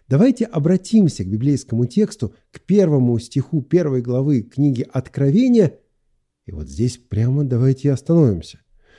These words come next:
потому что мы часто говорим «Откровение Иоанна Богослова». Так, собственно, и написано в Библии. Так и называется книга «Откровение святого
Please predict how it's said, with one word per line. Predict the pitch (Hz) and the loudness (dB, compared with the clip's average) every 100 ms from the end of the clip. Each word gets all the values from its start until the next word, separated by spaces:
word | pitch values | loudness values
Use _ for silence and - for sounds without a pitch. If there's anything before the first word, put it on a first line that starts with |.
| _ | _
потому | - 76 139 | -10 -2 -2
что | - 113 | 0 0
мы | 101 110 | 0 0
часто | 104 123 120 - | -2 -4 -4 -4
говорим | 135 123 104 127 151 _ _ _ | -2 -2 0 -2 -4 _ _ _
«Откровение | - - 135 120 107 110 131 156 170 | -6 -2 0 2 2 2 2 2 2
Иоанна | 131 120 117 | 2 2 0
Богослова». | 117 127 151 - 165 95 - _ _ _ _ _ - | -2 -2 -4 -2 -2 -2 -8 _ _ _ _ _ -4
Так, | 113 - | -4 -2
собственно, | 151 - 147 | -4 0 2
и | |
написано | 127 104 98 - 113 | 2 0 -6 -4 -2
в | 123 | 2
Библии. | 214 135 80 - _ _ | 2 2 -2 -14 _ _
Так | 92 - | -12 -6
и | |
называется | 110 98 123 127 123 147 | -4 -2 0 0 -2 -2
книга | 196 214 101 80 _ _ | 2 2 0 -8 _ _
«Откровение | 98 - 85 80 107 143 185 190 | -14 -10 -10 -4 0 4 4 2
святого | - 120 - 127 147 165 | -2 -4 -2 -2 0 -2